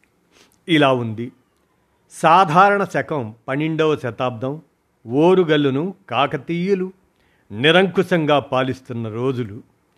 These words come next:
ఇతర ప్రాంతాలపై ఆధిపత్యం కోసం తాపత్రయపడిన ప్రతాపరుద్రుడు గిరిజనుల నాయకుడైన పగిడిద్దరాజును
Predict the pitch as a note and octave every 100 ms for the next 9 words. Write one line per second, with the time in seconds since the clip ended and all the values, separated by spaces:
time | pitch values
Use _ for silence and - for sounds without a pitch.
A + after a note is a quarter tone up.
0 | _ _ _ _ D#3+ D3+ G3+ - E3+ D#3+
1 | C#3 D3 C#3+ C#3 C#3 C3+ D3 - B2+ C#3+
2 | C3 A2+ C#3 - C3+ A#2+ C3+ C3 D#3+ E3+
3 | _ _ _ _ _ D3+ D#3 F3 F#3 -
4 | D3+ C#3+ C3 C3 C3 B2+ A#2 B2 A#2 D3+
5 | C#3+ C3+ B2 A2+ C3+ F3 F#3 _ _ _
6 | _ _ G#2 G#2 F3+ G3+ G#3+ G#3 G3 E3
7 | D3 D#3 D#3+ D3 C#3 D3 D#3+ G#2+ E3 _
8 | _ _ _ _ _ _ _ C#3 C#3+ F3+
9 | G3+ F3 E3+ D#3 C#3 C3 C3+ E3